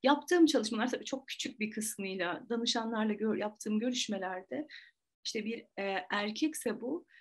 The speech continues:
babaya duyduğu yoğun öfke ama tek başına duyduğu bir öfke değil. Evde aynı zamanda baba, işte belki anneanne, anne tarafından da, e, hiç sayılmış, yani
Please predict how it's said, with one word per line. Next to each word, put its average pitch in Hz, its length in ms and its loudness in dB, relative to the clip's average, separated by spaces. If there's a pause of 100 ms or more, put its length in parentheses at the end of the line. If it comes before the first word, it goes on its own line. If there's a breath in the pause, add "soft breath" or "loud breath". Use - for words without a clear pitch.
(160 soft breath)
babaya 240 380 4
duyduğu 170 480 -2
yoğun 226 360 2
öfke 220 440 -2
ama 214 220 2
tek 285 240 0
başına 247 340 2
duyduğu 226 320 -6
bir 220 100 0
öfke 220 340 -4
değil. 180 200 -6 (140)
Evde 220 260 0
aynı 269 280 4
zamanda 175 420 -2
baba, 240 340 -2 (320 loud breath)
işte 214 180 0
belki 226 340 0
anneanne, 208 600 -2
anne 208 320 -2
tarafından 190 640 -4
da, 277 180 -2 (460 loud breath)
e, 220 140 0
hiç 220 520 4
sayılmış, - 540 0
yani 185 200 0